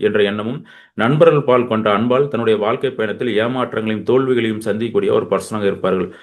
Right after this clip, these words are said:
ஆகினால் இவர்கள் தன்னுடைய முன்னோர்களையும், தனக்கு முன்னால் இருக்கக்கூடிய நபர்களையும், தன்னுடைய ச-, நண்பர்களிடமும் சற்று கவனத்தை செலுத்தி இவர்கள் வந்து இந்த காலம் என்னும் படகை செலுத்த ஆர்வமாக இருப்ப-, இருக்க வேண்டும் என்ற விஷயத்தை நம்ம வந்து புரிந்து கொள்ள வேண்டும். அடுத்ததாக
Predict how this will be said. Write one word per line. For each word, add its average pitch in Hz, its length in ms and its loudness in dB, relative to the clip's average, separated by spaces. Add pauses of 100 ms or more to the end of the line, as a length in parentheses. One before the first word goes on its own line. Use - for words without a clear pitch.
(300)
ஆகினால் 139 320 2
இவர்கள் 123 340 4
தன்னுடைய 110 340 4 (100)
முன்னோர்களையும், 120 640 2 (500)
தனக்கு 110 340 -2
முன்னால் 131 280 4
இருக்கக்கூடிய 107 440 0
நபர்களையும், 110 520 -2 (580)
தன்னுடைய 117 320 2 (120)
ச-, 113 180 0
நண்பர்களிடமும் 131 640 2
சற்று 107 320 -4
கவனத்தை 135 440 2
செலுத்தி 110 320 -2
இவர்கள் 104 320 0
வந்து 120 180 -4 (480)
இந்த 110 100 2 (480)
காலம் 131 340 4
என்னும் 113 220 -2 (340)
படகை 123 300 2
செலுத்த 107 260 2 (120)
ஆர்வமாக 110 360 -2 (120)
இருப்ப-, 104 280 -4
இருக்க 110 240 -6
வேண்டும் 107 260 -4
என்ற 95 140 -4 (120)
விஷயத்தை 113 360 -4
நம்ம 107 160 -4
வந்து 101 240 -4
புரிந்து 110 240 -2
கொள்ள 98 220 2
வேண்டும். 87 240 -4 (440)
அடுத்ததாக 160 460 4